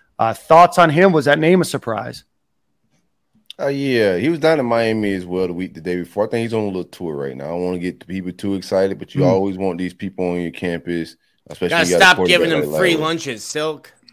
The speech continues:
Speaker 2: It ain't my bread, man. Uh, you know,
Speaker 3: <laughs>
Speaker 2: like, give 'em all the free lunch, man. I went to,
Speaker 1: <laughs>
Speaker 2: I, I, I went on an official visit with a kid <laughs> one time at Florida, man. This is years ago.
Speaker 1: Mm-hmm.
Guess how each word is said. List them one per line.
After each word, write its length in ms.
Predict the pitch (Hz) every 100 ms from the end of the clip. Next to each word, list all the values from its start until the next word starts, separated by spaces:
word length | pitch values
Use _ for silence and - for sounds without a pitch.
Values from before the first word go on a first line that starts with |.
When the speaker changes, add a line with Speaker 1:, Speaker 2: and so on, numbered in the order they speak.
| _ _ _ _ _ _ _ _
Speaker 2:
It 80 | 95 98 98 101 104
ain't 180 | 107
my 160 | 110 113
bread, 400 | 104 98 87 76
man. 380 | 85 87 85 85
Uh, 180 | 87 90
you 60 | 87
know, 240 | 95 90
Speaker 3:
<laughs> 200 | 87 82
Speaker 2:
like, 280 | 85 82 82
give 140 | 107
'em 120 | 113
all 260 | 87 110 107
the 60 | 95
free 220 | - 92
lunch, 340 | 82 73 -
man. 260 | 85 85 80
I 140 | 101 123
went 220 | 117 101
to, 200 | 101 113
Speaker 1:
<laughs> 60 |
Speaker 2:
I, 60 | 110
I, 200 | - 131
I 180 | 127 -
went 240 | 131 147
on 100 | 123 101
an 40 |
official 320 | 90 110 95
visit 240 | 90 95 87
with 140 | 85
a 40 |
kid 240 | 85 104 95
<laughs> 20 |
one 200 | 98 110
time 260 | 107 92 90
at 140 | 78
Florida, 300 | 92 82 76
man. 200 | 78 82
This 40 | 95
is 80 | 85
years 440 | 92 120 131 123
ago. 400 | 104 101 92 76 _ 120
Speaker 1:
Mm-hmm. 240 | 104 113